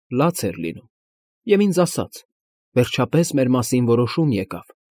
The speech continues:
Այսօրվանից դերակալ կադետներիս հաուպտվախտ կնստեցնեն սպաների հետ։ Սնունդի համար արժեքից ավելի կվճարենք սպայական խոհանոցին, իսկ մեզ կկերակրեն այն բանից հետո, երբ սպաները կուշտ ուտեն պրծնեն։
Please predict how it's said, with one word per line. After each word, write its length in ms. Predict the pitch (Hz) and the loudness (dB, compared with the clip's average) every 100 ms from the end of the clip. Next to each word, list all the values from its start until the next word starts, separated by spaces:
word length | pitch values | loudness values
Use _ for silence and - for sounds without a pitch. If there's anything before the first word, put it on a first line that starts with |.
| _ _ _ _ _ _ - | _ _ _ _ _ _ 0
Այսօրվանից 720 | 135 - 110 107 117 170 151 | 2 2 2 2 4 2 2
դերակալ 480 | - 117 104 143 156 | 0 0 2 2 2
կադետներիս 720 | 139 117 117 - 104 123 131 | 0 2 0 0 0 0 0
հաուպտվախտ 640 | - 110 - - 127 135 | -2 -2 -2 0 0 0
կնստեցնեն 680 | _ 131 123 - 117 - 113 107 | _ -2 -2 -4 -4 -2 -4 -4
սպաների 420 | - 98 90 98 | -4 -4 -4 -4
հետ։ 280 | 95 95 - _ _ _ _ _ _ | -6 -10 -12 _ _ _ _ _ _
Սնունդի 440 | - 202 196 185 | 0 2 4 4
համար 320 | 202 143 160 - | 2 4 2 2
արժեքից 560 | 135 117 113 113 135 | -2 -2 -4 -2 -4
ավելի 300 | - 120 143 | 0 2 2
կվճարենք 600 | 160 101 92 98 98 107 - | 0 -4 -4 -4 -4 -4 -6
սպայական 480 | 92 92 98 104 | -4 -4 -4 -6
խոհանոցին, 580 | - 95 104 101 - - _ _ _ _ _ _ | -6 -6 -4 -6 -8 -14 _ _ _ _ _ _
իսկ 200 | 139 - | -2 -2
մեզ 280 | 107 131 180 | 0 0 2
կկերակրեն 640 | 143 120 98 95 117 135 - | 0 0 -2 -2 0 0 2
այն 240 | 135 117 | -2 0
բանից 240 | 107 107 - | 0 -2 -4
հետո, 260 | 98 - 180 175 _ _ _ | -2 2 0 -2 _ _ _
երբ 200 | 131 123 | 2 2
սպաները 500 | - 95 98 160 175 - | -4 -4 0 2 2 2
կուշտ 360 | 156 160 - | 2 2 0
ուտեն 380 | 120 101 95 104 | -10 -4 -4 -2
պրծնեն։ 420 | 90 - 76 71 | -6 -8 -10 -12